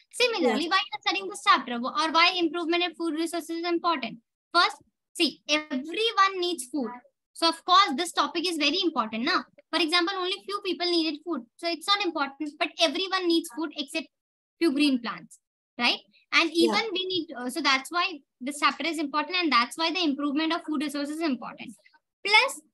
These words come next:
Speaker 1: our population is growing too much. So we need to change our mindset that instead of focusing on other sector,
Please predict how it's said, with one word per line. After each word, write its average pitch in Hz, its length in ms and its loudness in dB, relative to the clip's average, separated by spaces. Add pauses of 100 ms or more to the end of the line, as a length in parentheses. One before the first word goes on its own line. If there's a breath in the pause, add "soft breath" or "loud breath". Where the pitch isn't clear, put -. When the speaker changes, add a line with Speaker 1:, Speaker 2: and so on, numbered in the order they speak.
(100)
Speaker 1:
our 415 240 8
population 403 560 2
is 415 180 -6
growing 370 320 -2
too 403 180 2
much. 226 220 2
So 339 100 -2
we 359 140 2
need 392 120 -4
to 440 200 -6
change 349 180 0
our 392 60 2
mindset 339 520 0
that 320 120 2 (100)
instead 320 320 0
of 392 120 4
focusing 330 340 -2
on 359 220 0
other 277 160 0
sector, 320 340 0